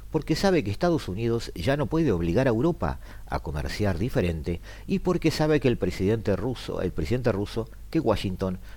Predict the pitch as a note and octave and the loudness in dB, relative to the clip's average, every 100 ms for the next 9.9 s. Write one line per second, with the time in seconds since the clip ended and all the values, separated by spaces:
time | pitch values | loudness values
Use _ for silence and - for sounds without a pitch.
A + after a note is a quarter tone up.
0 | - A2 B2+ C#3+ B2+ F2+ - A#2+ G#2+ G#2+ | -4 0 2 4 4 4 4 4 6 6
1 | G2+ G2+ - - - A#2 A#2+ G#2+ G#2 G#2 | 4 0 -4 -10 -2 4 4 4 0 -2
2 | A2 F#2 F#2 G#2 G#2+ G2 G2 F#2+ F#2+ F2+ | -4 -2 0 0 0 2 2 2 0 -2
3 | D#2 D2 D#2 D#2 D2 D#2+ C#2+ C2 - - | -2 -4 -4 -4 -6 -6 -6 -6 -8 -10
4 | G2+ - - - - - - - - - | -10 -12 -14 -16 -18 -18 -18 -16 -16 -16
5 | - - - - - - - - - - | -14 -14 -14 -14 -14 -14 -16 -14 -14 -16
6 | - - A#2 - E3 B2+ C3 F3 - - | -14 0 0 2 2 4 6 6 2 -10
7 | - - - E2 - G2+ - F#2+ G2+ A#2+ | -16 -18 -8 -6 -2 -4 0 0 2 0
8 | G#2+ G2 G#2+ G#2 F#2 E2 - - D#2+ E2 | 2 2 4 4 2 0 -4 -6 -4 -2
9 | D#2+ D#2+ D2 - D2+ C2+ A#1 - - | -2 -2 -4 -4 -4 -4 -6 -10 -12